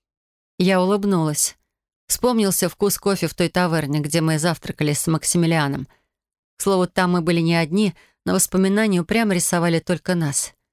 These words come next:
Ещё он обещал мне лично сварить кофе по своему рецепту. Илай пригубил напиток и разочарованно поморщился. «Не такой вкусный, скорее пародия на настоящее», — заключил он.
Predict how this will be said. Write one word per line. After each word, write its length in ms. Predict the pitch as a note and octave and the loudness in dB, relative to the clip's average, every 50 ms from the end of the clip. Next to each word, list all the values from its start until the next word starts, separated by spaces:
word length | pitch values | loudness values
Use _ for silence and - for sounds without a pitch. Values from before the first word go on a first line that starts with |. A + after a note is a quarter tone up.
| _ _ _ | _ _ _
Ещё 240 | - F3 - G#3 F#3+ | -2 0 0 0 2
он 100 | F3 E3+ | 0 0
обещал 380 | E3+ E3 E3 E3 - F#3+ E3+ D#3+ | 0 0 0 0 0 0 0 0
мне 140 | E3 E3 | 0 0
лично 300 | D#3 E3 F3 - - G#3+ | 2 2 0 0 -2 -4
сварить 340 | G#3 - G#3 G3+ F3+ E3+ - | -2 -2 0 0 -2 -2 -2
кофе 260 | - F3 D#3 - C#3+ | -4 -4 -4 -2 -4
по 100 | - - | -2 -2
своему 300 | D#3 - D#3+ D#3 D3 D3 | -2 0 0 0 0 0
рецепту. 480 | D3 - - - D#3+ - - - C3+ C#3 - _ _ _ _ _ _ _ _ _ _ _ _ _ _ - | -2 -2 -2 -4 -4 -6 -6 -6 -8 -8 -8 _ _ _ _ _ _ _ _ _ _ _ _ _ _ -2
Илай 260 | F#3 G3 G3+ G3 F#3+ | 0 2 2 2 0
пригубил 460 | F#3 - G3 F3 G#3 G3+ F3+ G3 F#3 | 0 -2 -2 0 0 0 2 2 2
напиток 600 | F3+ F3 F3 E3+ - A3 A3+ - - D3+ - - - _ _ _ _ _ _ _ _ | 2 2 0 0 0 -2 -2 0 -2 -4 -6 -8 -18 _ _ _ _ _ _ _ _
и 60 | D4+ | 0
разочарованно 640 | D4 C4 G3+ E3 D#3 - - E3 F#3 G#3 A3 G3+ E3 | 2 2 2 0 0 0 0 0 0 0 0 -2 -2
поморщился. 800 | - E3 D#3 D3+ D#3+ F3 E3 - - E3 - - - D3 D3 C#3+ - _ _ _ _ _ _ _ _ _ _ _ _ _ | -2 -2 0 0 0 0 0 -2 -4 -4 -4 -4 -6 -6 -6 -8 -10 _ _ _ _ _ _ _ _ _ _ _ _ _
«Не 120 | E3 E3 D#3+ | -6 -4 -2
такой 340 | - F#3 G3+ F#3+ C4 B3+ | 0 -2 0 0 0 -2
вкусный, 420 | G#3+ - - D#3+ E3+ - - D3+ C#3+ | -2 -2 -2 -2 -2 -2 -2 -4 -4
скорее 440 | - - - E3 E3+ F3+ F3+ F3 E3+ - _ | -4 -2 -2 0 0 2 2 0 -2 -2 _
пародия 400 | - E3+ D#3+ D#3+ E3 E3 E3+ F3 | -2 0 0 0 0 0 0 0
на 100 | E3 D3+ | 0 -2
настоящее», — 640 | C#3 - - - D3 C#3+ C#3+ C3+ - - - - - _ _ _ _ _ - | -2 -4 -4 -4 -2 -2 -2 -2 -4 -6 -6 -10 -16 _ _ _ _ _ -4
заключил 520 | E3 F3 - F3+ F3+ - - F#3+ E3+ - - | -2 0 0 0 0 0 0 -2 -2 -2 -4
он. 240 | - D3+ C#3 C3+ | -4 -4 -4 -6